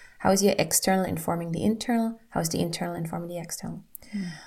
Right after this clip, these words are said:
Speaker 1: What's symbolically different on an eclipse is that the way they arrange each other, sun and moon, from the point of the earth when we look up, is that the moon goes between us and the sun. So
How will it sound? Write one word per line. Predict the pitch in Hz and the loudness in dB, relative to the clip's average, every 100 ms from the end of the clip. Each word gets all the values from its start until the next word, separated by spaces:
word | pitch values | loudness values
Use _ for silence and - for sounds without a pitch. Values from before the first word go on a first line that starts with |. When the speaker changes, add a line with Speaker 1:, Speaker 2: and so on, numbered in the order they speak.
| - - | -20 -2
Speaker 1:
What's | 202 214 208 - | 6 6 6 0
symbolically | - 214 202 196 226 254 202 185 - | 4 6 6 8 8 6 4 -2 2
different | 208 208 - 185 | 0 2 -2 0
on | 196 | -2
an | 180 | -2
eclipse | 175 175 - 208 208 - - | -4 -6 -2 -2 0 0 0
is | 185 - | 0 2
that | 185 185 | 2 2
the | 185 | 0
way | 175 180 190 | 2 2 4
they | 214 185 | 2 2
arrange | 175 180 180 185 202 190 | 2 2 2 2 2 0
each | 196 160 | -4 0
other, | 180 175 | 0 0
sun | 170 185 180 | 0 0 0
and | 175 | -4
moon, | 175 | -6
from | 170 - 185 185 | -4 0 0 0
the | 180 | -4
point | 170 - 190 185 - | -6 0 0 0 -2
of | 190 180 180 - | 0 0 -2 -4
the | 185 - | -6 0
earth | 208 202 | 2 2
when | 185 | -4
we | 175 175 | -6 -6
look | 175 175 196 - | -6 -4 -4 -2
up, | 208 - - - - - - - - | -4 -4 -10 -20 -20 -18 -16 -14 -2
is | 185 - | 0 4
that | 190 185 | 4 4
the | 196 | 2
moon | 190 190 190 202 226 247 262 269 - _ - - - | 2 2 2 4 6 4 2 -6 -18 _ -20 -12 2
goes | 202 196 | 4 4
between | 202 202 - 196 190 - | 0 -2 0 2 0 0
us | 185 - | 2 2
and | 180 | 0
the | 175 | 0
sun. | - 175 185 202 - _ _ - - - - - - | 0 0 -4 -8 -12 _ _ -18 -18 -20 -20 -20 -2
So | - - 202 196 | 4 8 8 6